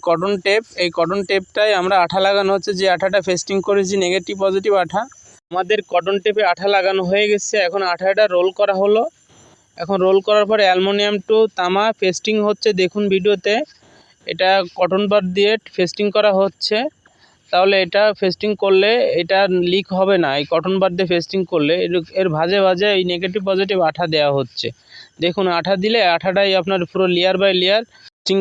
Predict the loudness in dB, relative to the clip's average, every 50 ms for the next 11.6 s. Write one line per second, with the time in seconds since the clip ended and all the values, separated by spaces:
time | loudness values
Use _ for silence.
0 | 0 2 2 2 2 0 0 -2 -2 -2 -4 -2 -2 -2 -2 0 0 0 0 0
1 | 0 0 -2 -2 -2 -4 -4 -2 -4 -4 -4 -4 -4 -2 0 0 -2 0 0 0
2 | 0 0 2 2 2 2 2 0 0 -2 0 -2 -2 -2 -2 -4 -4 -2 -2 -2
3 | -4 -4 -2 -2 -2 -2 -2 -2 0 0 0 0 0 0 0 0 2 2 2 0
4 | 2 2 2 2 2 2 0 0 0 0 -2 -4 -2 -2 -2 -2 -2 0 0 0
5 | 2 2 0 -2 -4 -6 -12 -20 -20 -20 -20 -20 -20 _ -6 -4 -2 0 0 0
6 | 0 0 -2 -2 _ 0 0 0 0 -2 -4 -4 -4 -2 0 0 0 0 0 0
7 | 0 0 2 2 2 0 0 0 0 -2 -2 0 0 0 2 2 0 0 0 -2
8 | -2 -2 -2 0 0 0 0 0 0 0 0 0 0 -2 -2 -4 -4 -2 -2 -2
9 | 0 0 -2 -2 -2 -2 -2 0 0 0 0 0 0 0 0 0 0 2 2 2
10 | 0 0 0 -2 -2 -2 -2 -2 -2 0 0 -2 -4 -8 -12 -20 -18 -16 -10 -8
11 | -4 -2 -2 -2 0 0 0 0 2 2 2